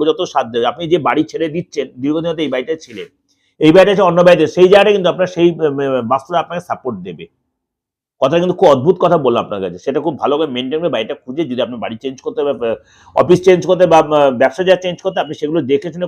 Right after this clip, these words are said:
করবেন, যেটা আপনাকে সাপোর্ট দিয়ে এরকম জায়গা, অর্থাৎ আপনি সাপোর্ট পাবেন। আটকে থাকা কাজ উদ্ধার হবে, ঘরে, আহ, কোনো মাঙ্গলিক অনুষ্ঠান হবে, বিয়ে, মাঙ্গলিক কাজ হবে, সন্তানের আটকে থাকা কাজ উদ্ধার হবে এবং ফ্যামিলি লাইফ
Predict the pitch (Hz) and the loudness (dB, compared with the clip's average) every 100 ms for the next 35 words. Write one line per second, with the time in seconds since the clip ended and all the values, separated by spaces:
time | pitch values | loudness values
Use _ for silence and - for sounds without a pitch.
0 | 180 175 208 143 147 139 175 165 127 123 | -4 -2 -2 -2 -4 -4 -8 -6 -6 0
1 | 151 185 147 127 123 95 85 85 _ _ | 2 2 2 0 -4 -6 -6 -8 _ _
2 | - 127 196 190 143 165 - 147 - - | -8 -4 -2 -4 -6 -8 -6 -4 -2 0
3 | 123 98 78 _ _ _ _ _ - 165 | 0 -2 -8 _ _ _ _ _ 2 2
4 | - 202 208 196 202 185 175 208 185 151 | 6 6 6 6 4 4 4 4 4 4
5 | 175 185 185 165 180 165 147 160 175 139 | 4 4 4 4 0 0 0 0 -2 -2
6 | 156 - 180 180 131 147 165 156 135 143 | -6 -2 -2 0 2 4 4 -2 -8 -4
7 | 156 160 151 143 143 - _ _ _ _ | -4 -2 0 0 -2 -8 _ _ _ _
8 | 160 165 196 175 - 190 185 185 180 160 | 0 2 4 4 4 4 4 4 6 4
9 | 156 156 180 180 196 208 _ _ 180 170 | 4 2 4 6 4 -4 _ _ 2 2
10 | - 160 220 220 175 | 2 4 6 6 4